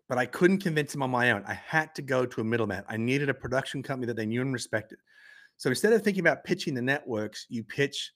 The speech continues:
the production companies. And then if they love it, they might restructure it a little bit 'cause they have knowledge of what the networks want more than you do.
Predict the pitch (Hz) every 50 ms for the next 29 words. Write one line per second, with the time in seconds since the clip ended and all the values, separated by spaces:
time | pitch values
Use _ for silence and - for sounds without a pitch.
0 | _ _ - 143 - - 120 120 120 120 - - 110 98 - - 98 92 - 90
1 | 87 87 92 90 - - _ - - - - - _ _ - 123 120 117 120 117
2 | 117 117 113 - 160 175 170 156 143 131 123 123 123 - - _ _ - 117 117
3 | 127 131 131 131 135 123 123 135 131 - - 160 147 135 - - 156 127 120 117
4 | 113 110 113 117 - - 110 98 101 117 120 113 117 123 117 120 120 110 110 113
5 | 113 110 104 110 113 113 110 113 120 120 - 117 107 - - - 120 123 123 117
6 | 101 98 104 113 151 170 156 123 110 101 104 107 127